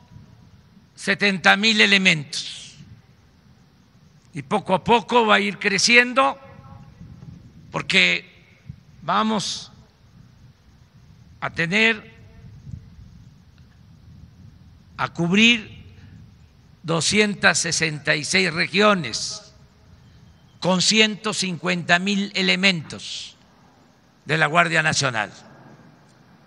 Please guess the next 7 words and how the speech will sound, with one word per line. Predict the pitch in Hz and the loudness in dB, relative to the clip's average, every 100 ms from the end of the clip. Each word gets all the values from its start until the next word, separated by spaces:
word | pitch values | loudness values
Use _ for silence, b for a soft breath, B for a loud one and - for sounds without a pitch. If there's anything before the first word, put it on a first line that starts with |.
| - | 2
Ya | 196 | 4
empezamos | 220 220 - 226 269 285 294 - - - - - - - - - - - _ - | 4 4 8 8 6 0 -12 -12 -14 -16 -20 -20 -20 -20 -20 -20 -20 -20 _ -10
y | 165 | -4
se | 151 151 | -2 4
va | 202 | 4
a | 226 | 2
consolidar | 214 202 185 190 175 165 120 | -4 -4 -2 -2 2 2 2